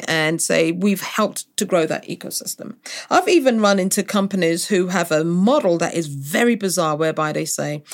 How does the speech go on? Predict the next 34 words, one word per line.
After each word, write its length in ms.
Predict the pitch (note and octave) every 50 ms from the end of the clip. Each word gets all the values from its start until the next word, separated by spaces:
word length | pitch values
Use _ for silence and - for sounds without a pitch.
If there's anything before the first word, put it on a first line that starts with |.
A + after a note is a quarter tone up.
| - - - -
"We 80 | - A#3
don't 180 | G#3 A#3+ -
invest 380 | - G3 F#3+ - F3 F3 - -
in 80 | G3+ G3+
companies. 640 | - F#3+ F3+ F3 F#3+ F#3 E3+ F3 F3 F3 - - _ - - - -
We 100 | G#3 A#3+
may 240 | A#3 B3 B3 A#3 A#3
or 80 | A3 G#3
may 140 | G#3 G3
not 180 | F#3+ G3+ - -
take 320 | - G3 E3 D#3 D#3 - -
equity 380 | D#3+ F3 - F#3+ F#3 - F3+
from 260 | F3 - - F#3 F#3 F#3
you, 280 | E3 D3 D3 D#3 E3+ - - - - - -
but 200 | - A#3 G3+ -
we 160 | A#3 C#4 D4
will, 480 | C#4 C4+ C4 B3+ A#3+ A#3 A#3 A#3 B3 - -
um, 400 | G#3 A3 A3 A3 G#3+ G#3+ G3+ - _ _ _ _ _ -
take 260 | - - D4+ C#4+ -
some 220 | - - C4+ B3+ A#3+
of 100 | A3 G3+
our 140 | G#3+ G#3+ G#3
people 340 | - A3 G3+ - G#3 G3+
to 100 | G3 - G3
sit 200 | - - - B3
in 140 | - A#3+ A3
your 160 | G#3 G3 F#3+
office 300 | F#3+ F#3+ - A3 G#3+ -
and 80 | A3 G3+
help 200 | G#3+ A#3+ - -
you 80 | C4
solve 280 | A#3+ - B3+ A#3+ A#3 -
your 80 | G3 F#3
problems 640 | - - D4 D4 - A3 G#3+ G#3 G#3 G#3 - -